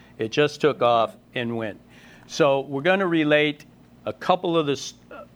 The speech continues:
couple of the real highlights,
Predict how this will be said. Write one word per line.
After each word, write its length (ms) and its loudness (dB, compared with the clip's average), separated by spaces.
couple 340 0
of 80 -4
the 280 2
real 720 0
highlights, 920 0